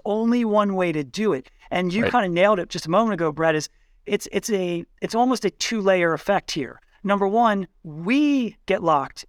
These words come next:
Speaker 1: into a single way of thinking, one perspective. There's only one way to view things, right? That's our thought pattern. But then when you work at a big company, they give you the way that they do business, and they then force on you,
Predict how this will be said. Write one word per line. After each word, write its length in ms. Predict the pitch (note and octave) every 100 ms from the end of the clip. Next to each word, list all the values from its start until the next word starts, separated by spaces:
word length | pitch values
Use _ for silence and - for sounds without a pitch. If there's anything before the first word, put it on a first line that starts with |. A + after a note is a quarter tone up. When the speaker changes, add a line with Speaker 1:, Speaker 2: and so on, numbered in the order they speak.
| -
Speaker 1:
into 280 | - -
a 40 | F3
single 360 | - - F3+
way 140 | D#3 C#3
of 100 | C3+
thinking, 400 | E3 C#3 C3+ G#2+
one 440 | B2+ D#3+ F3+ F3 D#3+
perspective. 520 | E3 - F3 - C#3+
There's 140 | D3
only 180 | F#3 F3
one 280 | D3+ E3+ E3
way 100 | D#3
to 140 | C#3+
view 320 | C3 C3+ E3
things, 500 | D#3+ - - - - - _ _ _
right? 200 | E3 G#3
That's 220 | F#3+ A3
our 160 | F#3 A3
thought 260 | - D3+
pattern. 320 | - C3+ A2+ A2 _ -
But 140 | -
then 140 | G3+ D4
when 80 | D#4
you 120 | C#4
work 200 | A#3 A3
at 80 | F3+
a 40 |
big 200 | D3 E3+
company, 640 | - G#3 C4+ E3 A2+ E3 - - _ _ -
they 220 | F3 C4
give 220 | G3+ G#3
you 260 | F3+ F#3 E3
the 160 | C3+
way 240 | E3+ F#3 F#3+
that 200 | E3 D3+
they 340 | C#3 F#3 G#3
do 220 | E3 E3
business, 520 | C#3 E3+ E3 C#3 - -
and 220 | - D#3+ D3+
they 380 | F#3+ C4 A3 - -
then 240 | F#3 G3
force 380 | - G3 G3+ -
on 140 | D#3
you, 320 | F#3+ F#3 D3+